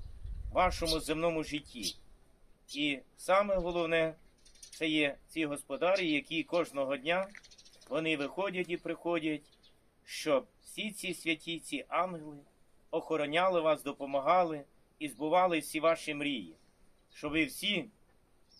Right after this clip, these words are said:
хто сьогодні взяв участь при цьому освященні цієї фігури і відновлення її, щоб всемилостивий Господь і вам за вашу підтримку, за вашу молитву і участь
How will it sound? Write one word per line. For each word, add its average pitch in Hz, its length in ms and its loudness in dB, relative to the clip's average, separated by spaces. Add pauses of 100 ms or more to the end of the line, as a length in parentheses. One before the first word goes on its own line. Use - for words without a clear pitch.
(340)
хто 160 160 -2
сьогодні 160 500 -2
взяв 156 380 2
участь 156 440 -2 (800)
при 147 140 -2
цьому 160 480 0 (340)
освященні 156 760 0
цієї 165 320 -2
фігури 156 580 -2
і 156 100 -2
відновлення 151 640 -2
її, 95 300 -10 (480)
щоб 120 120 -8
всемилостивий 143 720 -6
Господь 170 500 -2 (480)
і 156 100 -2
вам 180 380 4 (540)
за 151 100 0
вашу 165 360 2
підтримку, 165 600 -2
за 147 140 2
вашу 147 360 2
молитву 143 560 -2
і 120 160 -10
участь 131 600 -6